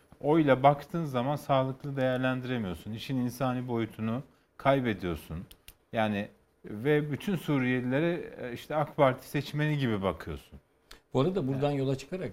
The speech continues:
Speaker 2: e, Twitter'da özellikle bir de şeyin tartışması yaşanıyor. Parmak boyasına,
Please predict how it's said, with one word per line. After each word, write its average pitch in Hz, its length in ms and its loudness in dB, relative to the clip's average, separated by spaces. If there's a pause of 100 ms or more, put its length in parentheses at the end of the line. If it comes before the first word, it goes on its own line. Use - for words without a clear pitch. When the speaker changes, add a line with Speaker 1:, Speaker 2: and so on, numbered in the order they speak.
Speaker 2:
e, 104 380 -8 (560)
Twitter'da 123 460 -6
özellikle 131 500 -4
bir 135 60 -6
de 143 80 -4
şeyin 139 240 -2
tartışması 104 560 -6
yaşanıyor. 95 440 -8
Parmak 113 460 -2
boyasına, 98 500 -6